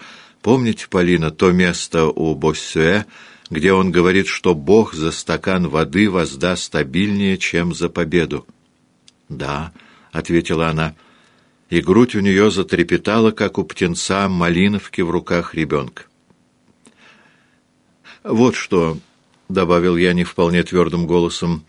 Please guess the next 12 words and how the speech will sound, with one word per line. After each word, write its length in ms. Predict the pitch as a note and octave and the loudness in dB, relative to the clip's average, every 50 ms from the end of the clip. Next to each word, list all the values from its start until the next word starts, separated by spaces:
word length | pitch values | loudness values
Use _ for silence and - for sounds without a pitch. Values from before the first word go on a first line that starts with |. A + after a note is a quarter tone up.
| - - - - _ - _ _ | -20 -20 -20 -20 _ -20 _ _
«мы 380 | - F#2+ G2 G2+ G2 G2 G2+ G2 | -2 2 4 4 4 4 4 2
скоро 500 | F#2 - - - - G2+ G2+ G2 G2 G2 | 0 -2 -4 -2 2 2 2 4 4 2
расстанемся. 1040 | F#2+ F#2+ F#2+ F#2 - - - - B2+ B2 A2+ G#2 F2 D2+ - - - E2 D2+ C#2+ - - _ _ _ _ _ _ _ _ _ _ _ _ _ _ _ _ _ _ | 2 2 0 -2 -4 -6 -2 -2 0 0 0 0 -2 -4 -6 -4 0 0 0 0 -2 -8 _ _ _ _ _ _ _ _ _ _ _ _ _ _ _ _ _ _
Позвольте 540 | - E2+ D#2 C#2+ D#2+ G2 A2 G#2 F#2+ G#2 G2+ | -4 -4 -2 0 2 2 2 2 2 -2 -2
же 140 | E2+ F2+ F2+ | 0 2 2
выразить 440 | F#2 G2+ G2+ G2 E2+ F#2 F2+ - | 4 4 2 2 0 -2 -4 -2
вам 220 | - F#2 F#2+ F#2 F#2 | -2 -2 0 0 0
благодарность 880 | F2 F2 E2+ F2 F2+ E2+ G2+ G2+ G2+ F#2 F2 D#2+ D2+ - - - - D#2+ | -2 -2 0 0 0 0 0 0 0 -2 -2 -4 -6 -8 -10 -12 -10 -8
за 180 | D2 D#2 D#2 | -6 -4 -6
все 280 | D2+ - - - F2 E2 | -4 -4 -2 0 0 0
заботы 580 | C#2+ D#2 D#2 C#2+ C2+ F2 G2+ G3+ G#3 - F#2+ D#2+ | 0 0 -2 0 2 2 2 2 2 -2 -4 -4
ваши 560 | C2 D2 E2+ F2+ G2 F#2+ - - - G#2 | -2 0 0 0 0 -2 -4 -6 -8 -10